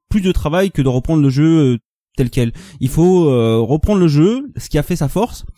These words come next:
réadapter le gameplay, mais aussi penser à des choses qui n'y étaient pas à l'époque ou bien qu'on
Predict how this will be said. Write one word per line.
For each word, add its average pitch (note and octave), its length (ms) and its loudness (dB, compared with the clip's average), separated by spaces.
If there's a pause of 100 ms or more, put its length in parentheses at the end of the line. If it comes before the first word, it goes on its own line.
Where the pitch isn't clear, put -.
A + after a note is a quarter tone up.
(320)
réadapter D#3 480 -2
le C#3+ 120 0
gameplay, C#3 480 -2
mais C3+ 140 2
aussi G#3+ 500 0 (160)
penser G#3 340 0
à C3 120 -2
des B2+ 120 0
choses G#3 380 -2
qui C#3 200 -2
n'y C3 280 2
étaient B2+ 200 -2
pas F3+ 300 0
à D3+ 60 0
l'époque E3+ 420 -2
ou C3 60 -2
bien B2+ 160 0
qu'on B2+ 200 -4